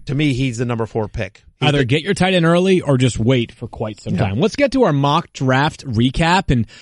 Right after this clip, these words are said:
Speaker 2: we had twelve teams in this draft. Uh, Stefania, you were first in between Matthew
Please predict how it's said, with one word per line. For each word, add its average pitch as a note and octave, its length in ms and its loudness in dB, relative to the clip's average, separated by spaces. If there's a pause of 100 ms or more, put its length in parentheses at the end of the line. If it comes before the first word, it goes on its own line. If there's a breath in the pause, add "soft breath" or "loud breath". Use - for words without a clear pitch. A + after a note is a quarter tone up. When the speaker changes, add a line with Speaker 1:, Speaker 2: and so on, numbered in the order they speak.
(120 loud breath)
Speaker 2:
we C#3+ 140 4
had D3 160 0
twelve E3 480 0
teams F3+ 500 0
in D3+ 180 2
this C#3 180 0
draft. B2+ 520 -2
Uh, B2 140 0
Stefania, D3+ 680 0
you G3 100 4
were F#3+ 160 2
first F3 400 -2
in D#3+ 140 0
between D3+ 280 0
Matthew D3+ 580 0